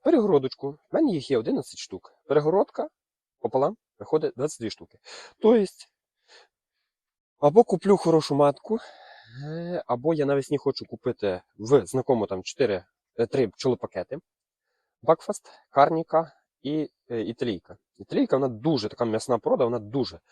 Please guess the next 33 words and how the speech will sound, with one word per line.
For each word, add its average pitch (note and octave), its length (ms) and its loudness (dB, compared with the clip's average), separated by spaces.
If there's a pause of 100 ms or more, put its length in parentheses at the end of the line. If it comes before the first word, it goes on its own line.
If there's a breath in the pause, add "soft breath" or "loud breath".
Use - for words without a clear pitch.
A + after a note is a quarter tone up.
(300 soft breath)
масово A2 320 -4
розвивається. D#3 540 0
Як - 280 -20
я C#3 100 0
в B2 40 -2
чоловіка B2+ 340 -2
бачив, G#2+ 380 -6
за B2 100 -4
весну C3 240 0
зробив A#2 240 -6
три B2 140 -2
отводки A#2+ 400 -6
з G#2 60 -12
неї, F#2 380 -10
і - 40 -16
вона C3 180 -4
вовсю A#2 460 -6
пече, B2+ 400 -6
вона A2 180 -8
пече C#3+ 240 -8
настільки, C3 300 -8
що - 140 -12
ну. D#2+ 120 -16 (840 loud breath)
Е, F#4+ 100 4
ну, F4+ 400 6
кожна C#4 260 2
пчола D#3+ 260 2
по-своєму, C3 560 2 (320 loud breath)
е, G#2+ 240 -4
цікава. E2+ 520 -4
В - 60 -8
мене F3+ 240 2
було, C3+ 340 2